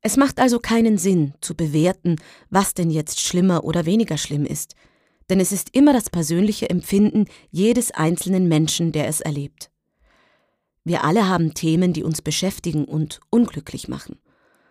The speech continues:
Und unsere inneren Dämonen oder Schatten.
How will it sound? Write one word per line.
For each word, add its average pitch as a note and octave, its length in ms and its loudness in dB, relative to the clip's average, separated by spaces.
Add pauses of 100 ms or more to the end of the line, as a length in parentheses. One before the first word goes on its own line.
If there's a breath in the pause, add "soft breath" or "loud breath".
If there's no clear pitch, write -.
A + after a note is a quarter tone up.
(140)
Und A#3+ 260 0
unsere A#3 380 0
inneren A#3+ 480 2
Dämonen G#3 580 2
oder - 240 -6
Schatten. D3+ 500 -8